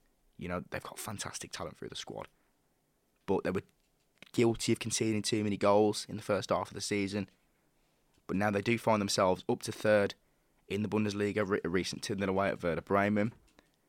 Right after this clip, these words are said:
Uh, sensational return of Sebastian Haller, which I think is emotional for all football fans. It's something that everybody loves to see. After, obviously, recovering from cancer, it, it's so nice to see him back on the pitch and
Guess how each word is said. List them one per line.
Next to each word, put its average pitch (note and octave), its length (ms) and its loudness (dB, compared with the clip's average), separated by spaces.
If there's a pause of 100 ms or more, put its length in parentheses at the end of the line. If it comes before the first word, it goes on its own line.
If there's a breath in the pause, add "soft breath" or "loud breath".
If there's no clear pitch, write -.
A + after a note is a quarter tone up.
(380)
Uh, F#2+ 140 -4
sensational G#2 800 0 (100)
return F#2 300 0
of E2 80 -4
Sebastian F#2 420 -2
Haller, E2+ 240 -2
which F2 140 0
I G#2+ 60 -10
think G#2 260 -4
is F2 260 -4 (840)
emotional B2+ 420 4
for G2 160 0
all F2 120 2
football - 280 -10
fans. E2+ 280 -4
It's - 140 -2
something G2+ 340 0
that - 120 0
everybody F#2 320 -4
loves E2+ 220 -4
to D#2+ 80 -6
see. D2+ 320 0 (1000)
After, F#2+ 420 0 (540 soft breath)
obviously, F2+ 320 -2
recovering G2 480 -4
from F#2+ 180 -4
cancer, F#2 460 -2 (720 soft breath)
it, F#2 160 -8
it's - 160 -2
so G#2+ 220 2
nice G2+ 260 2
to - 60 -6
see G2 120 -2
him F#2 80 -4
back G2+ 240 0
on G2 80 -2
the D#2+ 80 -2
pitch - 320 -8
and F#2 400 -2